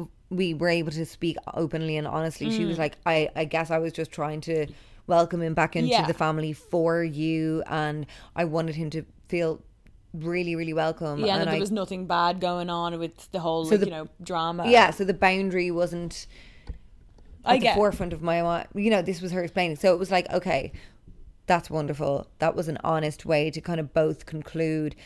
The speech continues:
Speaker 1: as in, like, I had to mirror to my face and be like, "Hold on, why am I unhappy with this?"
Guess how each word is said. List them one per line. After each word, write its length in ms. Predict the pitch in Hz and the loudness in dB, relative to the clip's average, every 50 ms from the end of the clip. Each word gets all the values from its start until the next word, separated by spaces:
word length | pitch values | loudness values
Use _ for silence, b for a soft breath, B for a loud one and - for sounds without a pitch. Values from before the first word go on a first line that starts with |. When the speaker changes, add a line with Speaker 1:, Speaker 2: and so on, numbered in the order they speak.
| B B B - - | B B B -6 -4
Speaker 1:
as 120 | 170 143 | -4 -2
in, 140 | 170 160 156 | -2 -2 -2
like, 280 | 151 147 151 - - - - | -2 -2 -4 -4 -6 2 8
I 260 | 160 160 165 170 165 | 10 10 12 10 10
had 200 | 170 170 165 - | 6 2 -2 -4
to 340 | - - 170 156 147 147 139 b b b b b b b - | -2 0 2 2 2 2 0 b b b b b b b -6
mirror 280 | 160 165 165 165 160 | -4 -2 0 0 0
to 120 | 160 160 165 | 0 0 -2
my 160 | 165 156 156 | 0 0 0
face 320 | 151 - 147 143 151 147 | 0 0 0 0 0 -4
and 120 | 151 160 139 | -6 -6 -4
be 80 | 156 | -2
like, 160 | 147 147 - 143 | -2 -4 -4 -4
"Hold 180 | 151 151 156 | -4 -2 -2
on, 180 | 147 143 127 127 | -4 -6 -6 -4
why 240 | 131 143 165 170 165 | -2 0 2 4 4
am 180 | 160 156 160 156 | 2 2 0 -2
I 380 | 156 151 156 156 156 147 143 b b b b b - _ - - - _ _ - - - - - - _ - - - | -2 -2 -2 -2 -2 -4 -6 b b b b b -20 _ -20 -20 -20 _ _ -20 -20 -20 -20 -20 -20 _ -20 -10 -6
unhappy 360 | 175 170 160 160 156 156 156 | -4 -2 -2 -2 -2 -4 -4
with 100 | 147 156 | -4 -2
this?" 220 | 143 165 160 - | -2 -4 -4 -4